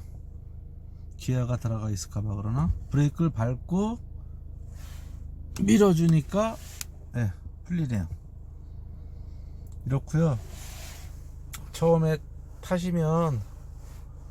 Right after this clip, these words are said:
아마 그러실 거예요. "어우, 이거 뭐 바로 그냥 출발해도 되나?" 이런 생각이 들더라고요. 저는 일단 차에 타서 이 기능, 이거, 이거부터 설정을 다 했어요.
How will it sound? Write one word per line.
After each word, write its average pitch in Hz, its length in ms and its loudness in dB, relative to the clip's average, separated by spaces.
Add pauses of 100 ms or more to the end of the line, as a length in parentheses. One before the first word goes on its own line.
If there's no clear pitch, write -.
(300)
아마 143 200 2
그러실 143 400 4
거예요. 127 480 0 (160)
"어우, 139 320 -2
이거 123 200 -2
뭐 143 120 0
바로 135 360 0
그냥 139 380 0
출발해도 165 540 4
되나?" 131 260 2
이런 131 240 2
생각이 123 340 0
들더라고요. 95 720 -2 (2750)
저는 160 600 6
일단 156 340 2
차에 175 260 2
타서 156 640 2 (540)
이 143 180 0
기능, 131 420 2
이거, 110 400 0 (140)
이거부터 143 400 2
설정을 165 460 2
다 135 80 4
했어요. 123 600 2